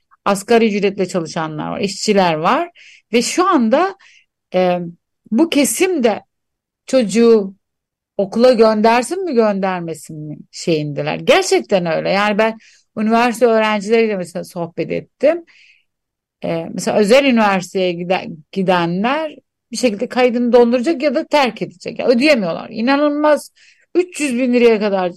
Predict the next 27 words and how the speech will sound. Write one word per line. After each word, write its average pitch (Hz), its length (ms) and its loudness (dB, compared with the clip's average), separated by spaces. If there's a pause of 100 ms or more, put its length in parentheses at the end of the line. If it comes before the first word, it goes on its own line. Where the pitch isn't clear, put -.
(200)
çıkmış - 520 -12
yani. - 220 -10
İki - 260 -10
kat, 185 260 -2
üç 208 180 -12
kat - 240 -6
artmış 165 500 -10
yani. 190 260 -8
İmkansız. 214 720 -6 (600)
E, 190 160 2
devlet 302 300 4
üniversitesine 277 680 2
yatay 294 360 4
geçiş 233 400 -6
yapmayı 180 520 -2 (420)
düşünüyor 175 420 -4
yapabilirse. 180 960 0 (500)
Ama 262 240 2
bir 254 80 -10
taraftan 320 360 2
yurt 349 300 0
sorunu 190 480 -2
çıkıyor 160 400 -6
bu 147 60 -12
sefer 165 560 -10
de. - 180 -12
Yani 214 460 0